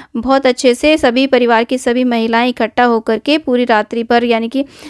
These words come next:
चाहे तो आधी रात तक आप यहाँ पर बैठ करके छठ मैया के भजन कीर्तन आप जरूर करें। तो ऐसे कोसी भरी जाती है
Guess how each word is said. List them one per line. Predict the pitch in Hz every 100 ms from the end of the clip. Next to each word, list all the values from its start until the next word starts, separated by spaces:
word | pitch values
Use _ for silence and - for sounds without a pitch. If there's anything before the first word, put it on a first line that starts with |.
| -
चाहे | 254 233
तो | 262 247
आधी | 226 262
रात | 247 220 247
तक | 240
आप | 226 214
यहाँ | 220
पर | 220 240
बैठ | 208 202
करके | 214 208 294 381
छठ | 403 240
मैया | 220 226 226
के | 226 294
भजन | 254 214 226
कीर्तन | 220 233 240 247
आप | 214 214 226
जरूर | 214 220 269
करें। | 277 277 269
तो | 294
ऐसे | - 226 -
कोसी | 254 220 226 277
भरी | 247 226 233
जाती | 233 220 254
है | 311